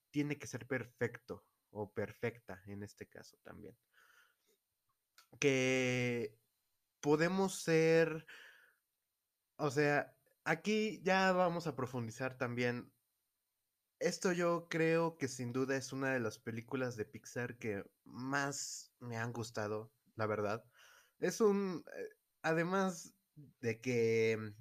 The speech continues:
a ver, tiene una moraleja que la verdad es algo muy,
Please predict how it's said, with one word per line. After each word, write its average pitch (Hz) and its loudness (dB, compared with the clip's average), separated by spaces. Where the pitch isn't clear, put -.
a 117 0
ver, 113 -2
tiene 226 6
una 277 6
moraleja 147 2
que 131 -4
la 120 0
verdad 120 -2
es 123 -8
algo 120 -2
muy, 120 -2